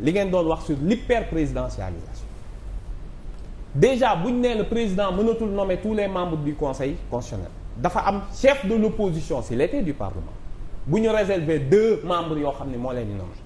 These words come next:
Donc, toutes les yenn fo-, euh, kii yëpp, nu mu tudd, euh, fépp foo xam ne nomination dafa am,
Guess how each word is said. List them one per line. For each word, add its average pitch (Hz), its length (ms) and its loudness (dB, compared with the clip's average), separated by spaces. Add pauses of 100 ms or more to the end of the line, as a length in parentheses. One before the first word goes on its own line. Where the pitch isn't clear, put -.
(540)
Donc, 156 320 4
toutes 311 280 8
les 226 240 4 (100)
yenn 233 300 2
fo-, - 260 -2
euh, 160 240 4
kii 165 220 2
yëpp, 226 160 6
nu 185 140 2
mu 226 80 2
tudd, 147 200 0 (320)
euh, 131 240 -2
fépp 269 280 4
foo 277 160 4
xam 202 180 0
ne 165 80 0
nomination 190 560 4
dafa 143 240 0
am, - 100 -2